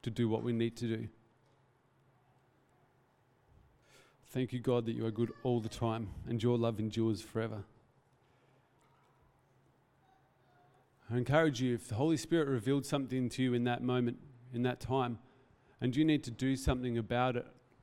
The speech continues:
then write it down. Hold yourself accountable. Talk to somebody that you know and trust to be accountable to do that.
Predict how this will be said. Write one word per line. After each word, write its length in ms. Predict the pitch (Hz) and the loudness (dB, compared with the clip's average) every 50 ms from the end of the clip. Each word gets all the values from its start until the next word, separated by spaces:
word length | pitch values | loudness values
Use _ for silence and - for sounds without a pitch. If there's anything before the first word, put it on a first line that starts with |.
| _ _ _ _ _ _ _ _ _ _ - | _ _ _ _ _ _ _ _ _ _ -2
then 280 | 131 131 127 123 127 - - - - _ _ _ - | 0 0 0 0 -2 -4 -10 -18 -20 _ _ _ -14
write 360 | 123 117 127 135 143 151 147 | -6 0 2 4 6 4 4
it 120 | 143 143 | 2 -2
down. 300 | 120 131 135 135 123 113 | -2 0 0 0 0 -2
Hold 300 | 104 90 117 135 135 117 | -2 -2 -2 -2 0 -2
yourself 400 | 123 107 - - 143 139 131 - | -4 -6 -4 -2 -2 -2 -2 -4
accountable. 520 | 123 - - 143 139 139 139 123 135 131 131 | -8 -6 -2 -2 0 0 0 -2 -4 -6 -6
Talk 280 | - - 139 139 143 135 | -4 -2 -2 -2 -2 -2
to 100 | - 139 | -6 -8
somebody 340 | 120 - 143 135 123 131 131 127 | -4 -2 -2 -2 0 0 0 0
that 140 | 120 123 | -2 -2
you 100 | 120 120 | -2 -2
know 240 | 120 120 127 127 123 | 0 2 2 2 2
and 100 | 120 117 | 0 -2
trust 480 | - - 131 127 127 120 - - - - | -4 -4 -4 -4 -4 -4 -8 -12 -8 -6
to 80 | 139 127 | -4 -2
be 180 | 107 135 127 | 0 0 0
accountable 560 | 127 123 - - 120 127 127 120 110 123 113 - - - - - - - _ _ - | 0 -2 -4 -4 -4 -2 -2 -4 -4 -8 -10 -12 -18 -20 -20 -20 -20 -20 _ _ -10
to 80 | - | -10
do 240 | 117 - - 131 131 123 | -6 0 2 2 4 4
that. 180 | 123 - - | 2 0 -2